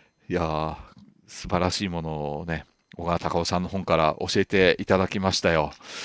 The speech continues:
小川隆夫さん、どうもありがとうございました。ということで、引き続きですね、来日ジャズメン全レコーディングを、バートン・クレイをバックに流しながら読んで、読み続けていきたいなと思っております。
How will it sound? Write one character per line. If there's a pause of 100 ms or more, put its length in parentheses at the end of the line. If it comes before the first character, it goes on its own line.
(480)
小
川
隆
夫
さ
ん、
ど
う
も
あ
り
が
と
う
ご
ざ
い
ま
し
た。 (560)
と
い
う
こ
と
で、
引
き
続
き
で
す
ね、
来
日
ジ
ャ
ズ
メ
ン
全
レ
コ
ー
デ
ィ
ン
グ
を、 (360)
バ
ー
ト
ン・
ク
レ
イ (100)
を
バ
ッ (100)
ク
に
流
し
な
が
ら (320)
読
ん
で、 (340)
読
み
続
け
て
い
き
た
い
な
と
思
っ
て
お
り
ま
す。